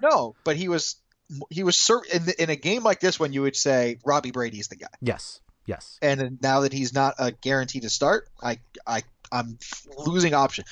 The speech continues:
Speaker 1: In fact, I would probably feel more comfortable starting Marko Arnautovic than any of the people on Burnley.
Speaker 2: Ugh. Ugh, gross. I would be fine taking any of the fullbacks, meaning Burnley's fullbacks.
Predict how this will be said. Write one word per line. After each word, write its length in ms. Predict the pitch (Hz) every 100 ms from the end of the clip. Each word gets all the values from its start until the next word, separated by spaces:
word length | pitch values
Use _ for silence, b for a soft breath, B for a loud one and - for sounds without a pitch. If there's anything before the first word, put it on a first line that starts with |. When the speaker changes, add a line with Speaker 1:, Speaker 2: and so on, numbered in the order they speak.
| B
Speaker 1:
In 80 | 160
fact, 240 | 170 170
I 120 | 156 185
would 80 |
probably 220 | 190 185 165
feel 140 | 165
more 120 | 156
comfortable 320 | 147 156 156
starting 340 | 143 151 143 139
Marko 320 | 139 143 151
Arnautovic 600 | 135 127 127 - 165 175
than 180 | 147 127 -
any 220 | 156 151
of 100 | 135
the 60 | 131
people 300 | 127 113 117
on 100 | 110
Burnley. 300 | 104 87 - _ _ -
Speaker 2:
Ugh. 160 | 98 78 B B B B - - _ - _ _ _ - _ _ _ _ - - - - - - - _
Ugh, 180 | 110 87 B B B -
gross. 640 | - 73 60 - - - B B B
I 120 | 127 151
would 80 |
be 100 | 127
fine 260 | 113 120 107
taking 420 | 120 104 107 98
any 160 | 101 98
of 60 |
the 80 | 87
fullbacks, 680 | - 92 76 - - - - _
meaning 360 | 123 104 85 76 - _
Burnley's 380 | 101 92 80 -
fullbacks. 520 | - - - - -